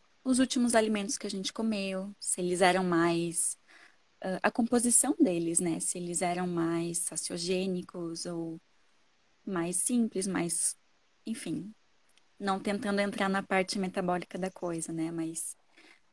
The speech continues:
se eles promoviam mais saciedade ou não, é, a quantidade que a gente comeu desse alimento,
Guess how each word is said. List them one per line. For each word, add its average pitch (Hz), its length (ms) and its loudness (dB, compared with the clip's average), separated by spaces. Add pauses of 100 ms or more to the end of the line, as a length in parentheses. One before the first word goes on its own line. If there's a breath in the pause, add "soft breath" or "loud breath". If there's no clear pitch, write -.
(140)
se - 240 2
eles 202 380 4
promoviam 220 600 6
mais 214 300 4
saciedade 185 800 2
ou 180 180 2
não, 180 440 -2 (880 soft breath)
é, 175 600 0 (200)
a 269 80 0
quantidade 214 640 0
que - 80 -10
a 196 40 -6
gente 185 220 -6
comeu 185 440 -4
desse 180 260 -2
alimento, 185 680 -8